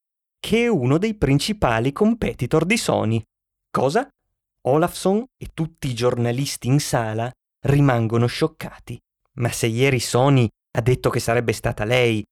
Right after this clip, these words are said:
cos'è che ha fatto cambiare idea a Nintendo da un giorno all'altro?" Olaf Olafsson, da professionista quale è, non si scompone troppo e non fa vedere la sua rabbia, ma è chiaro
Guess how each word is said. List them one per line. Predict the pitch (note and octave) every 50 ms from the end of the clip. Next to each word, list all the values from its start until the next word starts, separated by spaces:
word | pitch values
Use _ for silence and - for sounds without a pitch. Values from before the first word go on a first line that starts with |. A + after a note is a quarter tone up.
| _ _ _
cos'è | - A#2+ A#2 A2 C3
che | B2 C3 B2
ha |
fatto | - B2 - - A#2+
cambiare | - - A#2 A#2 A#2 A2+ B2 B2+ B2 A#2+ A#2+
idea | A#2+ A2+ A2 B2+ B2+ B2+ B2+ A#2+ A#2 G#2+ - _ -
a | - C3+
Nintendo | C3 B2+ B2 A#2 A2+ - C#3+ C3+ B2+ B2 B2 A#2+ A#2
da | A2 A#2
un | A#2 A#2 A2+
giorno | G#2+ B2+ B2 B2 A#2+ A#2 A2+
all'altro?" | A2+ A2+ A2+ G#2+ - - A2 G#2 - - G#2+ G2+ - _ _ _ _ _ _ _ _ _ -
Olaf | A#2+ A#2+ A#2+ A#2+ A2+ - -
Olafsson, | A#2+ B2+ B2+ B2+ A#2+ - - - B2+ A#2+ B2 A#2 G#2
da | G#2+ A2 -
professionista | - - G3 - - A#2+ A2 - - A#2 A#2 A#2+ C3 C3+ - - - A2+ G#2+
quale | - - B2 A#2+ A#2+ A#2 A2+ A2 A#2 A#2+ B2
è, | B2 - _ _ _ _ - C3
non | C3+ C3+ C#3 D3+ C#3
si | - - C3
scompone | A#2+ - - - B2 A2+ A2+ A2 - C3 B2+ B2 A#2+ A2
troppo | - A#2+ A#2+ A#2+ A#2 - _ - A#2 A2+ G#2 - _ _ - -
e | C3
non | B2 B2 B2+ B2 A#2
fa | A2 - - B2 B2
vedere | A#2+ A#2+ A#2 A2+ A#2 A#2+ A#2+ A#2
la | G#2+ G#2+ G#2
sua | - G#2+ A2
rabbia, | A2 G#2+ G#2+ G#2 G2 G2 G#2 G#2+ G#2 G#2 _ _ _ _ - -
ma | A2+
è | A#2+ A#2+
chiaro | - - - A#2+ A2 A2 A2 A2 A2+ A2+ A2+ -